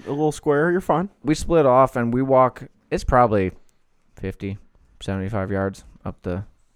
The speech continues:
Speaker 2: driveway to the top where a garden and a shed and some cars are parked. And, uh, about to finish my cigarette and the dude splits off for me to go back down. And I get a call on my phone from my, s-, I think my sister, which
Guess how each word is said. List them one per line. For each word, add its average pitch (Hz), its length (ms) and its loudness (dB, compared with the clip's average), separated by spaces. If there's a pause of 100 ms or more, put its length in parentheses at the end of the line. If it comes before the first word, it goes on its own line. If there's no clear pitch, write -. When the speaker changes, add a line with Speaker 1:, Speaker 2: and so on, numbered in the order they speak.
(120)
Speaker 2:
driveway 95 360 -6
to - 120 -8
the 90 100 -4
top 101 380 0 (400)
where 90 360 -6 (220)
a 92 100 -4
garden 92 400 -2
and 87 160 -6
a - 20 -8
shed 92 400 -4
and 85 240 -10
some 95 200 -8
cars 98 280 -4
are 101 60 -8
parked. 110 380 -4
And, 98 280 -6
uh, 98 300 -2 (1500)
about - 160 2
to - 40 -18
finish 127 260 -6
my 107 80 -6
cigarette 120 420 -2
and 98 100 -8
the 98 40 -8
dude 104 220 -4
splits - 300 -6
off 113 180 0
for 110 100 -6
me 113 220 -2
to 110 80 -2
go 104 100 0
back 98 260 0
down. 113 320 -2
And 98 80 -4
I 95 140 -6
get 98 200 -4
a 98 40 -6
call 117 260 0
on 110 100 -4
my 92 100 -6
phone 117 400 -6
from - 160 -10
my, 92 80 -8
s-, - 220 -12 (260)
I - 40 -16
think - 280 -14
my 127 80 -8
sister, 151 500 -4 (320)
which - 300 -8